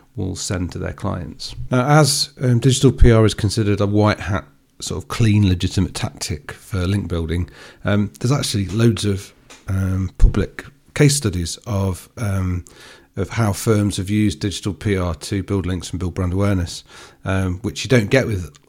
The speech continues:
other types of S E O, which might be a little bit more shady or people are not willing to share. Um,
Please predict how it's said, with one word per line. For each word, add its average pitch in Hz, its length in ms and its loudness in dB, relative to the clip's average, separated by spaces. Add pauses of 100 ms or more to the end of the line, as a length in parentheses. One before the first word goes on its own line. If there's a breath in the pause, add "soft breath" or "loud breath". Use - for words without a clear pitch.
(220)
other 117 160 6
types 113 320 0
of 98 100 0
S 104 220 0
E 98 100 2
O, 92 40 2
which 95 180 -2
might 101 200 0
be 92 80 -4
a 92 40 -2
little 92 200 -4
bit 90 60 -6
more 87 100 -4
shady 104 440 0
or 92 160 0
people 90 560 -6
are 104 60 -4
not 95 180 -2
willing 92 200 -2
to - 100 -10
share. 87 340 -6 (560 loud breath)
Um, 92 380 -6